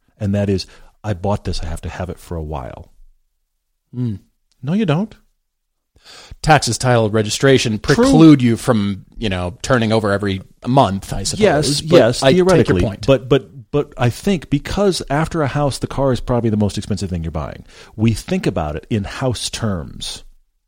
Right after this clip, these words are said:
Speaker 1: I mean, we know they don't last that long, but we think
Speaker 2: True.
Speaker 1: about it in those, this is, I mean, this is a lot of money, so I'm gonna buy this, and I'm gonna
Speaker 2: Although I do like the idea of a thirty-year mortgage on a car. That would really
Speaker 1: <laughs>
Speaker 2: revolutionize
Speaker 1: That would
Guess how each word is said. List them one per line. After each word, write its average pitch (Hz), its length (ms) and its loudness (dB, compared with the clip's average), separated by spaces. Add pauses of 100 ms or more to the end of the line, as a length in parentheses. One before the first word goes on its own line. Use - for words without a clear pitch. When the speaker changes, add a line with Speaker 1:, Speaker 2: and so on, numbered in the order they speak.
(140)
Speaker 1:
I 123 40 -14
mean, 120 160 2
we 123 40 6
know 123 100 6
they 113 100 2
don't 92 100 -4
last 120 220 0
that 90 140 -2
long, 82 160 -4
but 104 80 -4
we 110 60 0
think - 260 2
Speaker 2:
True. 98 60 2
Speaker 1:
about 104 180 2
it 101 40 -2
in 104 60 -2
those, - 320 -6
this 147 260 -4
is, 135 140 -6 (200)
I 98 100 -12
mean, 95 120 -6
this 110 160 -4
is 101 100 -8
a 107 60 -8
lot 107 220 -4
of 107 60 -4
money, 107 340 -2
so 95 100 -8
I'm 104 60 -6
gonna 101 120 -4
buy 107 360 -2
this, 107 340 0
and 92 100 -6
I'm 95 80 -6
gonna 98 200 -4
Speaker 2:
Although 135 160 -2
I 123 60 -2 (120)
do 220 140 -2
like 165 240 0
the 143 100 0
idea 131 300 0
of 113 40 -2
a 110 60 -2
thirty-year 135 420 -4
mortgage 120 380 -2
on 110 100 -4
a 107 60 -6
car. 123 340 -4
That - 280 0
would 110 200 -10
really 127 240 2
Speaker 1:
<laughs> 113 60 -6
Speaker 2:
revolutionize 123 680 2
Speaker 1:
That 151 180 8
would 135 140 4